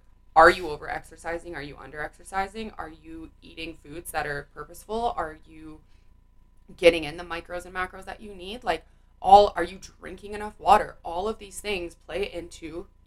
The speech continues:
your hormones, which is exactly what you're talking about right now. Like, everything you just mentioned falls back on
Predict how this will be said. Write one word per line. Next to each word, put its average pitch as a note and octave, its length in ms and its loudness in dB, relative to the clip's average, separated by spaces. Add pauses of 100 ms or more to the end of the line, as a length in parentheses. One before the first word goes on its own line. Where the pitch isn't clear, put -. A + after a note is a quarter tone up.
your E3+ 120 -10
hormones, A#3 600 -6 (140)
which D#3+ 220 -18 (120)
is D#3+ 380 -18 (600)
exactly F3 260 -8
what F#3 60 -12
you're F3+ 80 -12
talking A#3+ 220 -4
about C#3+ 140 -12
right - 140 -20
now. - 120 -18 (280)
Like, E3 240 2 (680)
everything F#3+ 300 -4
you G3 80 -8
just G3 160 -18
mentioned F#3+ 360 -8
falls E3+ 200 -4
back F#3 280 2
on D#3 200 -8